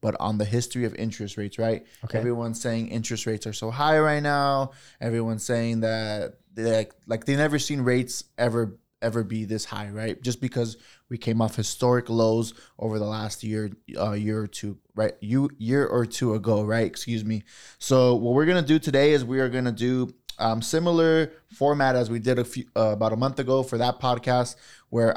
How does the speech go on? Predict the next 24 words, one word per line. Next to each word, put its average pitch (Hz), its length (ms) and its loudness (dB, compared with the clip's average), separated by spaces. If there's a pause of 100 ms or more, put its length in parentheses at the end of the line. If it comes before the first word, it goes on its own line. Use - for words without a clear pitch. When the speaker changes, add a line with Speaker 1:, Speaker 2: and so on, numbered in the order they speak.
Speaker 1:
I'm 117 120 0
gonna 139 160 0
quiz 135 320 -2
you 135 100 -2
guys 120 540 2
on 113 200 -2
interest 123 400 -4
rates. 120 320 -2
We're 117 140 -4
gonna 151 160 -2
just 135 180 -6
do 135 140 -2
it 127 60 -2
from 113 240 -6
two 139 260 -8
thousand 120 600 -4 (360)
till 110 140 -8
today. 113 500 0 (240)
Um, 107 500 -4
so 113 180 0
I'll, 110 360 -2 (280)
I'll 113 340 0
ask 120 300 0
'em 113 280 -4